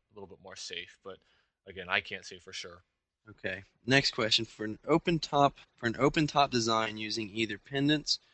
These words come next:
Speaker 2: or other metal halide fixtures, how much light gets cut from using egg crate?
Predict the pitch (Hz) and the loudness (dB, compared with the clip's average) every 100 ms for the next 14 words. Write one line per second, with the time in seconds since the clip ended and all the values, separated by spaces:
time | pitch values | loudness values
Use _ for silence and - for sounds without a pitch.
0 | _ _ 101 107 123 120 120 117 110 120 | _ _ -4 -2 0 2 2 2 -2 -4
1 | 110 110 107 104 110 104 - 101 104 - | -4 -2 -4 -6 -12 0 0 2 -2 -4
2 | - _ _ _ _ - 135 151 143 - | -8 _ _ _ _ -4 4 4 6 4
3 | 120 117 110 107 - - - 113 92 - | 6 4 2 -4 -4 -4 -4 -4 -4 -8
4 | - 107 110 107 101 - 107 110 98 - | -16 -4 0 0 -2 -10 -4 -2 -2 -8
5 | - | -12